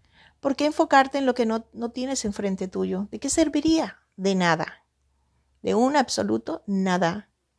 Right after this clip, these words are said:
Si las personas vivieran en el presente, sabrían decir adiós a sus seres amados todos los días,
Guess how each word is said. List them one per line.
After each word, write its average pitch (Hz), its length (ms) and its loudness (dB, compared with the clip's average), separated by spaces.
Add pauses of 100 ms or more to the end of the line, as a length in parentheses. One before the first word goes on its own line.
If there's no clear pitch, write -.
(540)
Si - 140 -6
las 214 120 2
personas 285 400 4
vivieran 277 380 4
en 247 120 2
el 226 140 0
presente, 202 580 -4
sabrían 214 460 0
decir 226 300 0
adiós 214 300 4
a 214 80 2
sus 196 180 -4
seres 247 320 4
amados 226 440 4 (460)
todos 254 240 4
los 302 160 6
días, 226 480 0